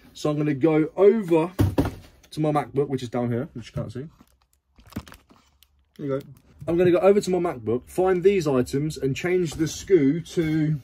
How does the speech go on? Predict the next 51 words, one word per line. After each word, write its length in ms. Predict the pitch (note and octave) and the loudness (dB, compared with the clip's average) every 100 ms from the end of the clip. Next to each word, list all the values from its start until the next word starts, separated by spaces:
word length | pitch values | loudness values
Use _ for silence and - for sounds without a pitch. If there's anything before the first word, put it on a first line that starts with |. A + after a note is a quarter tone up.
| _ _ _ _ _ - - | _ _ _ _ _ -20 -8
box 420 | D3 F#3+ - - - | -6 -6 -8 -16 -6
M, 460 | E3 C#3 A#2 A2+ G2 _ | -2 -2 -2 -4 -6 _
which 160 | C3+ C3 | -6 -4
I'm 80 | C3 | -4
gonna 160 | D3 | -4
start 320 | C3+ D3+ C3 | -2 -2 -4
filling 260 | - C#3+ C#3 | -4 -2 -2
up. 200 | A2+ - - - _ - | -2 -8 -20 -20 _ -6
That 120 | E3 | -4
makes 180 | F#3 G3 | 0 2
sense? 320 | G3+ D#3 - _ _ _ | 0 -2 -16 _ _ _
So 180 | - D#3 | -10 -4
then 120 | D#3 | -4
I 20 | |
can 120 | D3+ D3+ | -2 0
get 140 | F#3+ | 2
rid 120 | F3 | 2
of 100 | D#3+ | 0
box 400 | E3+ D#3 - - _ _ _ _ _ _ | -4 -6 -8 -18 _ _ _ _ _ _
four, 480 | - D3 C#3 F#3+ B3+ _ - - _ - | -4 4 6 4 2 _ -20 -20 _ -8
and 140 | D3 | -6
so 300 | - F#3 E3 | 2 4 4
on 120 | E3 | 2
and 140 | D3+ C3+ | -2 -2
so 200 | F3 C#3+ | 2 2
on 200 | C3+ D3 C3+ | 2 -2 -8
until 360 | C#3 D#3+ C#3+ | -8 -4 -2
box 340 | C3+ D#3 - - | -2 -6 -10 -8
M 160 | F3 E3+ | -2 0
is 180 | C#3 - | 0 -2
filled, 380 | - A#2+ D3 E3 | -2 2 2 0
and 140 | B2+ | -4
hopefully 340 | D3 - C3 | -4 -2 0
I'll 60 | B2 | 0
be 80 | C3 | 0
able 80 | B2+ | -4
to 80 | |
condense 320 | - C3 A#2+ A2 | -4 -6 -6 -8
a 60 | |
few 180 | A2+ C3 | -6 -4
boxes 340 | B2 - A#2+ | -4 -6 -12
there 140 | A2 C3+ | -6 -6
and 120 | C#3+ | -6
then 100 | D3 | -10
just 120 | C#3 | -8
move 180 | D#3 C3+ | -6 -4
on 120 | C3+ | -6
to 80 | B2+ | -6
the 80 | C#3 | -8
next 240 | C#3+ - | -8 -10
one. 160 | G#2 | -12